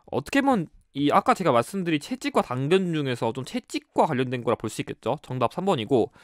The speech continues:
사 번, 와이에이치 무역 사건이 발생하였다. 자, 이거는 천구백칠십구 년에 박정희 정부 시기에 발생한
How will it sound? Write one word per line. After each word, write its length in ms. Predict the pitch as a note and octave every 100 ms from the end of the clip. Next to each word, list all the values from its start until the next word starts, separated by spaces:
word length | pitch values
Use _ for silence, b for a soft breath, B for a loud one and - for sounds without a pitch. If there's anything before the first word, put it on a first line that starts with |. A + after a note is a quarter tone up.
| b b b
사 240 | - G3
번, 220 | F#3 C3+ -
와이에이치 640 | G#2 C3+ F#3 A3 G3+ -
무역 280 | G#2 A2+ C#3+
사건이 380 | - F#3 A3 D#3+
발생하였다. 840 | - G#2 - D3+ G2+ F2+ F2 F2 _
자, 280 | - A#2 G#2+
이거는 480 | G#2 C3 C#3+ D3 F#2+
천구백칠십구 1300 | - G3+ B3 B3 A#3+ F3 - A3+ A3+ G#3+ - - A#2+
년에 360 | A2 B2 C3 - _ _ - -
박정희 640 | - - _ - A3+ A3
정부 200 | F3+ D#3
시기에 300 | C#3+ C#3 C#3
발생한 560 | B2+ G#2+ A#2+ B2 A2